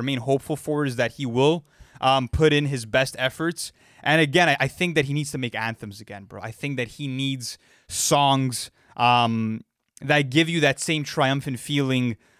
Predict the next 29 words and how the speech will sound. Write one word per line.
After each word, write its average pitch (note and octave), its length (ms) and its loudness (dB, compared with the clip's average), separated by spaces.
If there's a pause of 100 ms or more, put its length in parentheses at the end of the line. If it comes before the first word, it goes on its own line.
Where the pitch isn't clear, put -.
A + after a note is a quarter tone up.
(200)
like C3+ 340 0
a D#3 60 -6
Can't D#3+ 320 -2
Tell D#3+ 200 2
Me D#3+ 160 0
Nothing D3 520 0
or C3+ 200 0
like C#3 500 0 (180)
something D#3 520 0
like C#3+ 480 2 (280)
A C#3+ 100 0
Power, D#3 500 2
A A2+ 60 2
Heaven D3 300 0
and C#3 120 0
Hell. C#3+ 320 2
And A2+ 100 -2
he's D3 180 -6
done C#3+ 180 4
that D3+ 160 0
time D#3+ 260 -2
and D#3+ 100 -4
time D#3 200 -2
again, C3 320 0
and A2+ 80 -4
they've A#2 160 -8
taken D#3 400 -4
different C#3+ 340 -4
sounds, C3+ 480 0